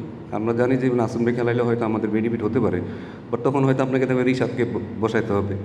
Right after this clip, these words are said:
অথবা অন্য কাউকে বসাইতে হবে। তো সব দিকে ব্যালেন্স করে টিমের অপোনেন্টের উপর ডিপেন্ড করে আসলে আমাদের টিমটা সবসময় করতে হয়।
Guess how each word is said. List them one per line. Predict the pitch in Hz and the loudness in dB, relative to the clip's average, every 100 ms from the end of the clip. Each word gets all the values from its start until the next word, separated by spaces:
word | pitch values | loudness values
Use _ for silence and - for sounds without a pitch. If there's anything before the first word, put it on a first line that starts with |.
| - - - - | -10 -14 -12 -6
অথবা | 131 139 | 0 4
অন্য | 135 135 | 6 6
কাউকে | 127 123 | 4 4
বসাইতে | 113 107 90 87 | 2 0 0 -2
হবে। | - - - - - - | -2 -8 -12 -14 -8 -4
তো | |
সব | 135 147 147 | 2 2 4
দিকে | 165 175 | 4 6
ব্যালেন্স | 135 127 139 143 | 6 6 6 4
করে | 160 | 2
টিমের | 156 131 135 135 | 2 2 2 2
অপোনেন্টের | 120 117 139 139 135 | 0 2 2 2 2
উপর | 135 131 | 2 0
ডিপেন্ড | 127 127 123 | 0 0 0
করে | 131 120 | 2 0
আসলে | 117 107 | 0 0
আমাদের | 104 107 | 0 -2
টিমটা | 110 104 107 | -2 -2 -2
সবসময় | 110 113 104 101 | -2 0 -2 0
করতে | 107 - | -2 -4
হয়। | 82 | -6